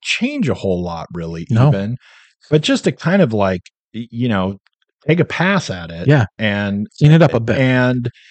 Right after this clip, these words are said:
Speaker 1: and not have him just, like, you know, lay in the middle of the road and get caught, right? I mean, because that
Speaker 2: Right.
Speaker 1: is, like, the most horrible
Speaker 2: Right.
Speaker 1: part, uh, of the movie. It, that is so, like, just, uh,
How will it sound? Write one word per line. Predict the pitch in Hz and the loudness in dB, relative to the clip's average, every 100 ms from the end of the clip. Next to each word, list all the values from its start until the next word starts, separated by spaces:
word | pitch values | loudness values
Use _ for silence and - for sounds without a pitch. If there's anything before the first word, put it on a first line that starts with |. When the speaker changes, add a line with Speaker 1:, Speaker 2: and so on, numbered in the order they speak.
| - _ _ | -20 _ _
Speaker 1:
and | 143 143 135 131 | 2 2 2 4
not | 170 220 226 | 4 4 0
have | - 170 180 175 | -2 2 2 2
him | 131 135 127 117 | 2 0 0 -4
just, | 127 131 127 - | -2 0 -2 -4
like, | 113 110 104 98 _ _ _ _ _ _ _ _ _ | -2 0 0 -4 _ _ _ _ _ _ _ _ _
you | - 220 | -6 -2
know, | 123 110 | -2 -4
lay | 101 85 107 139 | -6 -4 -2 -2
in | 127 | -2
the | |
middle | 110 131 135 | -2 0 0
of | 110 | 0
the | 95 | -6
road | 98 120 127 | -4 -2 -2
and | 113 | -4
get | 123 - - | -6 -8 -6
caught, | 185 190 - _ | -4 -4 -10 _
right? | 92 98 98 120 131 | -20 -16 -8 -6 -6
I | 107 | -6
mean, | 117 123 | -4 -2
because | 113 113 113 104 | -4 -4 -4 0
that | 147 220 | 0 0
Speaker 2:
Right. | 247 | 0
Speaker 1:
is, | 185 | 0
like, | 143 127 | 2 0
the | - | -2
most | 107 101 - - | -4 -4 -6 -4
horrible | 147 185 190 123 104 95 92 | 2 4 4 2 -2 -4 -6
Speaker 2:
Right. | 92 95 | -10 -4
Speaker 1:
part, | 156 107 85 - _ _ 101 | -2 -2 -6 -16 _ _ -12
uh, | 95 98 _ | -10 -12 _
of | 104 90 | -8 -6
the | 92 | -4
movie. | 113 170 143 | 2 4 4
It, | 120 113 | 0 0
that | 101 190 | 2 2
is | 165 - | 2 -2
so, | - 156 175 180 | -2 4 4 6
like, | 123 110 101 95 - _ _ _ 104 | 4 2 0 -4 -16 _ _ _ -10
just, | 113 110 _ _ _ _ _ _ _ | -8 -8 _ _ _ _ _ _ _
uh, | 90 82 80 | -20 -18 -20